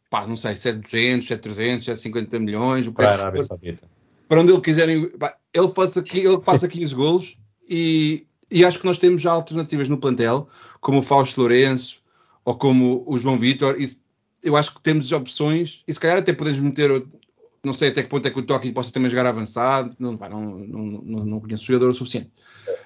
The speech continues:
Speaker 1: Ah, não que ele tenha muitos números, muitos golos marcados no, no seu historial,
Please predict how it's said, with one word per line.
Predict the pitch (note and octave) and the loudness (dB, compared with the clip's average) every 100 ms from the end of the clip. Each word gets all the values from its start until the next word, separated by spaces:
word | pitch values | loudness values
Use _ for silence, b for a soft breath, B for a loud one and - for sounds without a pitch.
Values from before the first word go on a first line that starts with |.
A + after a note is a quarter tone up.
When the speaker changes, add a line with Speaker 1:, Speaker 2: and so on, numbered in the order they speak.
| B - | B -6
Speaker 1:
Ah, | A#2+ A2+ A2 _ | -2 0 -2 _
não | C#3+ B2+ | 2 4
que | - | 6
ele | F3 | 4
tenha | E3+ | 4
muitos | E3 D#3 | 4 4
números, | C#3+ D3 D#3 C3+ | 4 4 2 0
muitos | D#3 C#3+ B2+ | 0 0 2
golos | B2+ C3+ | 2 2
marcados | C#3 C3 C3+ B2+ | 2 2 0 -2
no, | C3+ C3+ B2+ | -4 -2 -2
no | |
seu | B2+ C3 | -2 -4
historial, | - A#2+ G2+ | -4 -2 -2